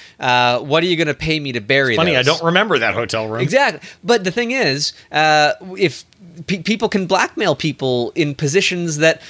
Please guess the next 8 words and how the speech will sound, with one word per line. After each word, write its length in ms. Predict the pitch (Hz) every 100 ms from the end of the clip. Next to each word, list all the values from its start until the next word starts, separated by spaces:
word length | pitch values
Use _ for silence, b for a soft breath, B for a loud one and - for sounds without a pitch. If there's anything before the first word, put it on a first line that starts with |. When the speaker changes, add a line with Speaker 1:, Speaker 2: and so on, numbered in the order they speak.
| B
Speaker 1:
whomever 420 | 180 175 185 185
they 140 | 170
are 140 | 170 160
blackmailing 1200 | 135 190 - 151 160 165 160 151 147 143 143 127
to 360 | - 143 123 113
hide 480 | 113 139 165 175 143
something 400 | 143 123 117 113
from, 560 | - 226 196 135 127